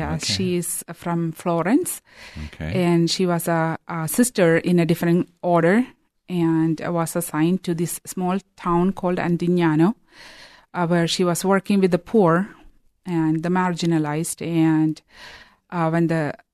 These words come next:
Speaker 1: order called her back, she decided to stay, and some other girls joined her. And the bishop was very, uh, welcoming, and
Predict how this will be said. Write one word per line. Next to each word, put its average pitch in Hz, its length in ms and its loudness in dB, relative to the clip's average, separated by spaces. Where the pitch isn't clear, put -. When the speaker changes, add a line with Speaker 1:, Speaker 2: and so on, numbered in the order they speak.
Speaker 1:
order 208 420 4
called 190 400 -2
her 185 140 2
back, 170 460 -2
she 180 200 -2
decided 160 520 -4
to 196 60 -12
stay, 185 540 -2
and 165 480 0
some 165 240 -4
other 160 240 -2
girls 165 460 -4
joined 170 380 -2
her. 180 300 -4
And 180 120 0
the 175 60 2
bishop 175 320 0
was 160 260 -4
very, 165 460 -2
uh, 156 380 -2
welcoming, 170 600 2
and 151 300 0